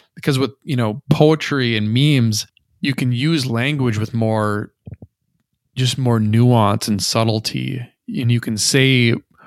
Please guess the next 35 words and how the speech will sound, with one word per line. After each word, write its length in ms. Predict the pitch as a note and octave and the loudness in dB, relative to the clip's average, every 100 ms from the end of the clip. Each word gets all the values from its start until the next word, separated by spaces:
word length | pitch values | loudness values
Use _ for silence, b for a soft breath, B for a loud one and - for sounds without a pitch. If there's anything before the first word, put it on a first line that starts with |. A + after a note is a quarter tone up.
| b b b b b b _ | b b b b b b _
you 100 | C3+ | -4
can 160 | C3+ A#2+ | -2 -2
say 260 | - D3 | 0 2
much 380 | C3+ A#2+ A#2 - | 2 0 0 -2
more 640 | A#2+ B2 D3 G#2 A2 A#2 - _ _ | -2 0 2 2 0 -2 -6 _ _
than 140 | C3+ B2 | 2 4
you 120 | A#2 | 2
can 180 | A2+ G#2+ | -2 -4
say 420 | - A#2 G#2+ G#2+ | -2 0 0 0
by, 560 | G#2 G2 G2 F#2+ G2+ - - _ _ - _ _ _ _ | -2 -2 -2 -4 -6 -10 -20 _ _ -20 _ _ _ _
you 100 | - | -4
know, 100 | A2 | -4
giving 260 | G2 A#2+ G#2+ | -2 -2 -2
a 80 | G2+ | -2
lecture 480 | G#2+ - - G2+ | -4 -4 -4 -2
or 240 | G2 G#2+ - _ b b _ | 0 -2 -6 _ b b _
saying, 320 | - A#2 A2 | -2 0 2
"This 180 | C3+ C3+ | 0 0
is 120 | A2+ | 2
my 200 | A#2 G#2 | 2 0
point 300 | - A#2+ G#2+ | 0 2 0
of 80 | G2+ | 0
view." 460 | A#2 G#2 A#1+ A2 B2 | 0 0 0 -2 -2
You 80 | |
know, 120 | A2+ G2 | -4 0
poetry 800 | C#3 C#3+ D3+ D3 C3 A#2 A2 | 2 4 2 2 2 2 2
holds 440 | G#2 - A#2 A#2 - | 0 -2 -4 -4 -6
space 440 | - A#2+ A2 G#2 | -4 -2 0 -2
for 200 | - A2+ | -6 -6
multiple 680 | G#2 A2 B2 - A#2+ A2+ G2+ | -4 -2 -4 -4 -6 -4 -4
perspectives 720 | - G#2 - A2+ - A2 F#2+ | -4 -6 -4 -6 -6 -8 -8
at 100 | A2 | -10
the 80 | G2+ | -8
same 320 | - G#2+ G#2 | -6 -6 -6
time. 580 | - - G#2 G2+ B2 A2+ | -8 -8 -8 -8 -10 -14